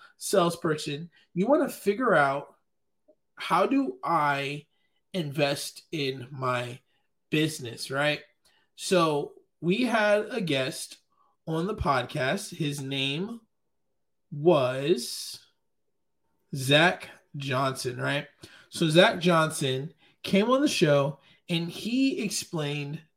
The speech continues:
the different entities that we can set up as when we are successful salespeople, right? Do you wanna be an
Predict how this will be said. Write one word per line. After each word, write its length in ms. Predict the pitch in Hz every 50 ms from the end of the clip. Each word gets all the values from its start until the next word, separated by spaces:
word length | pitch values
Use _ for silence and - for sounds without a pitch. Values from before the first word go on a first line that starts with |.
| - 156 147
the 80 | 151 139
different 600 | 131 139 165 175 180 - - 202 185 185 - - - - - - _ _ _ _ -
entities 760 | 320 285 240 294 - - 190 170 151 147 147 147 - - - _ - _ _ -
that 180 | - 135 147 160
we 100 | 165 185
can 200 | 180 190 160 143
set 400 | - - - - 190 170 165 -
up 240 | - 185 190 185 - -
as 500 | 156 139 135 131 135 139 135 - - - - - - - _ _
when 320 | - 160 165 160 160 147
we 320 | 147 160 165 165 165 160 -
are 560 | 165 160 139 135 135 131 131 127 127 135 - _ _ _ _ _ _ _ _ _ _ _ _ _ _ _ _ _ _ _ _ _ _ _ _ _ _ _ _ _ _ _ _ _ _ _ _ _ _ _ -
successful 580 | - - 165 - - - 156 135 - - 151 139
salespeople, 580 | - - 156 139 214 - - 143 131 143 139
right? 280 | 135 139 139 135 135 - _ _ _ - - - - _ _ _ _ _ _ _ _ _ _ -
Do 100 | - 165
you 120 | 160 160
wanna 100 | 160 156
be 160 | 151 151 139
an 140 | 139 151 -